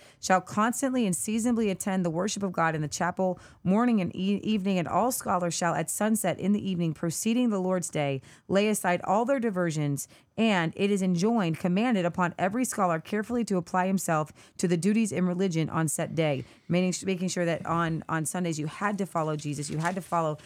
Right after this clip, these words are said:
something in, in Christianity. And these are the, these are the, these are the quotes that I read that I, are in my soul,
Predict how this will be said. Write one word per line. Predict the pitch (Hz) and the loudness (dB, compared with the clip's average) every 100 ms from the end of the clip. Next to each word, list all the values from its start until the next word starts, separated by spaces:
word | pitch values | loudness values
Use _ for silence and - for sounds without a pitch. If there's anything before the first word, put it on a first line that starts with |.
| - | -10
something | - - 240 240 220 233 208 175 | -6 -2 2 2 0 -2 0 -2
in, | - 185 180 | -2 -2 -2
in | - 170 165 | -2 -4 -4
Christianity. | 185 170 170 175 156 139 - - - | -6 -4 -2 -2 -4 -6 -10 -14 0
And | 202 | 2
these | 185 302 349 | 4 2 2
are | 302 | 0
the, | 233 | 0
these | 190 269 | 0 0
are | 262 | 0
the, | 226 - | -4 -2
these | 220 262 | -2 0
are | |
the | 220 214 | 0 -2
quotes | - - 220 - | 0 0 0 0
that | 180 | 0
I | 170 | 0
read | 165 180 233 165 151 - - | 0 -2 -2 -2 -6 -12 -2
that | 190 | 2
I, | 190 185 - | 2 0 -2
are | - 277 | 0 2
in | 254 | 2
my | 240 190 | 2 0
soul, | - - 226 175 | -2 -2 2 2